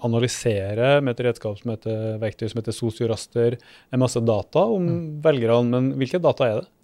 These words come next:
Speaker 2: Utgangspunktet er Kantar sin, eh, undersøkelse som heter Forbruker og media.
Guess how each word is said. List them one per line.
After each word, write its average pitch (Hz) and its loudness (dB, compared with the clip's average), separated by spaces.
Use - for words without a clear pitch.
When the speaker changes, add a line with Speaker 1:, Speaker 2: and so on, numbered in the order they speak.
Speaker 2:
Utgangspunktet 147 2
er 147 6
Kantar 120 2
sin, 123 0
eh, 120 0
undersøkelse 120 0
som 147 0
heter 123 -2
Forbruker 113 -4
og 117 0
media. 110 -2